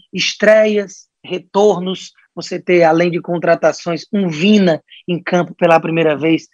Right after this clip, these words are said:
depois de fazer o que fez, de ter feito o que fez na temporada passada. Então, é um Ceará de que, no papel, a gente pode se imaginar, ainda mais, eh, vendo em comparação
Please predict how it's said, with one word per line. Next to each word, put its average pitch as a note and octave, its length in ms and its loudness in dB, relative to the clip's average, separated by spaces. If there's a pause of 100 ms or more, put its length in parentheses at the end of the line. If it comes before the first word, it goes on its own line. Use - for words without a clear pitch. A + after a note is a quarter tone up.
(240)
depois D#3 380 -4
de D3 100 -6
fazer D3+ 380 0
o D3+ 80 -2
que C#3 140 -10
fez, D#3 340 -2
de D#3 100 -16
ter F3+ 140 2
feito F#3+ 400 0
o D#3 40 -6
que E3 140 -4
fez D#3+ 340 -2 (380)
na E3 140 2
temporada D#3 500 2
passada. E3 640 0 (360)
Então, F3+ 260 -2
é G3+ 60 2
um A3+ 100 0
Ceará G3+ 380 2
de G3 180 -4
que, E3 320 -8 (160)
no C4 240 2
papel, F#3 640 2 (360)
a D#3 100 0
gente F#3 300 -6
pode G3 320 2
se F#3+ 220 -6
imaginar, F3+ 640 -2 (240)
ainda D4 380 -2
mais, E4 440 -4 (560)
eh, D#4+ 140 -20 (580)
vendo A3+ 280 0
em A3 80 -2
comparação F#3+ 840 -4